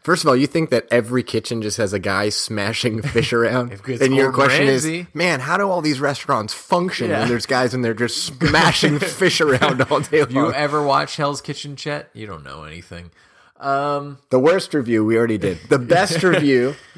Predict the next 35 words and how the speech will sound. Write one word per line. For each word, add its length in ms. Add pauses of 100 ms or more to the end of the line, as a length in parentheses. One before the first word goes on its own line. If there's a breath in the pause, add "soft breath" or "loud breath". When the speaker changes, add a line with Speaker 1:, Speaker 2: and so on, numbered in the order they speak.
Speaker 1:
the 80
best 280
review 220
came 260
from 480
the 80
Chicago 480
Sun-Times, 800 (720 soft breath)
and 120
it 120
says, 420 (420)
"This 240
film 260
works 260
as 100
well 220
as 80
it 140
does 420 (680)
because 340
of 100
the 80
genius 560
of 100
Benedict 380
Cumberbatch 640
and 100
the 60
way 220
he 180
has 260
inhabited 760
Alan 260
Turing's 360
persona." 580